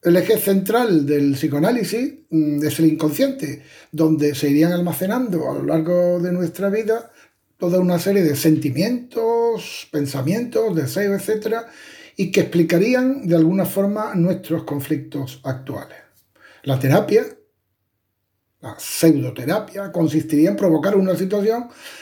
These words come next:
en la que el paciente pueda vivir esos sentimientos, esos impulsos, etcétera, los reelabores con el terapeuta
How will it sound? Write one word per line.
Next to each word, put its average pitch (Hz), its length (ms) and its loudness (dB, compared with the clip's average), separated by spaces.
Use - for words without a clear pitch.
en 165 120 6
la 147 100 4
que 160 80 2
el 156 80 2
paciente 202 880 -2
pueda 185 280 2
vivir 190 360 0
esos 151 240 -4
sentimientos, 165 760 -2
esos 139 260 -6
impulsos, 143 640 -2
etcétera, 208 480 -2
los 160 500 2
reelabores 147 800 4
con 139 220 -2
el 165 160 0
terapeuta 214 680 -4